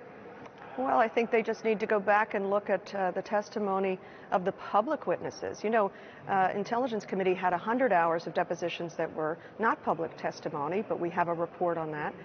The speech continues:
Then we had, uh, I think it was twelve witnesses, uh, who were publicly testifying. Heroic, patriotic folks who came forward to say what was going on was crazy, was irregular, uh, was a separate line of diplomacy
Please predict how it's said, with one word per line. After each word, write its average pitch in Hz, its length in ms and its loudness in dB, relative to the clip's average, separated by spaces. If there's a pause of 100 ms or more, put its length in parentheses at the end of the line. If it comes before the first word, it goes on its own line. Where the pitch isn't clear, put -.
(240)
Then 262 160 2
we 285 140 0
had, 214 360 0 (140)
uh, - 240 0
I - 60 -6
think 226 140 -2
it - 40 4
was - 140 0
twelve 262 400 0
witnesses, 175 580 -2 (380)
uh, 185 240 4
who 220 160 -2
were 208 160 4
publicly 254 800 -2
testifying. - 640 -4 (500)
Heroic, 269 560 4
patriotic 247 680 2
folks - 320 -4
who 220 80 -4
came 226 220 0
forward 277 420 -2
to 202 80 -4
say 208 280 4 (300)
what 208 260 4
was 285 140 -2
going 196 340 0
on 180 220 0
was 156 220 -2
crazy, 196 460 2 (420)
was 196 220 4
irregular, 202 760 2 (400)
uh, 180 200 6
was 190 200 2
a 185 80 -2 (160)
separate 254 420 0
line 196 560 0 (100)
of 175 240 2 (120)
diplomacy 208 760 0